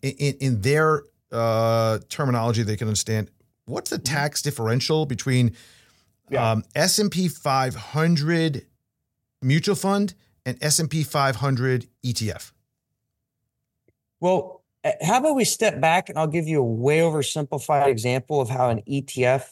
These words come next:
Speaker 2: deals with the active trade in a mutual fund.
Speaker 1: Okay.
Speaker 2: And then that'll highlight everything, right? So, so pretend,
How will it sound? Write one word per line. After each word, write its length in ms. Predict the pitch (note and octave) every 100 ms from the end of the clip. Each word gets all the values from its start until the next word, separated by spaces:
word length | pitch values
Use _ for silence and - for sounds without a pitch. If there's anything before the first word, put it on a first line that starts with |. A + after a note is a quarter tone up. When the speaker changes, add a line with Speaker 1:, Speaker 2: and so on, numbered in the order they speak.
| -
Speaker 2:
deals 340 | C3+ C3+ B2+
with 180 | B2+ A#2+
the 220 | A#2 G#2+
active 460 | A2+ A#2 A#2 B2 G#2
trade 440 | - B2 A#2+ C3
in 120 | A2+ A#2
a 60 |
mutual 360 | G#2 A2 - G2+
fund. 280 | - - -
Speaker 1:
Okay. 280 | G#2+ G#2 E3 E3+
Speaker 2:
And 120 | D3
then 100 | D3
that'll 240 | F#3 E3+
highlight 480 | A#2+ E3 D#3 C#3+ B2
everything, 480 | C3+ B2+ A2 F2 - _ _ _ _
right? 320 | - C3 C3+ - _ _ -
So, 420 | F#3 E3 C3 -
so 180 | - F#3
pretend, 760 | D#3 E3+ - B3 B3 C#3+ D3+